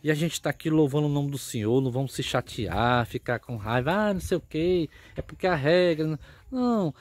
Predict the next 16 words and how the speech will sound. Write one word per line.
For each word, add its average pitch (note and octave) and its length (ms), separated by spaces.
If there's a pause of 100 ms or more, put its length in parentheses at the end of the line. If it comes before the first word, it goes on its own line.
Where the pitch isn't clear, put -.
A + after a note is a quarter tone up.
(180)
a F#3+ 160
gente G#3 160
aqui F#3+ 160
é F#3 40
uma F#3 100
família, D#3 640
tá B2+ 160
bom? C3+ 200
Nós E3 140
estamos D#3 260
aqui E3+ 180
louvando D#3+ 380
o D#3 40
nome C#3+ 280
de D#3+ 160
Deus, A2+ 520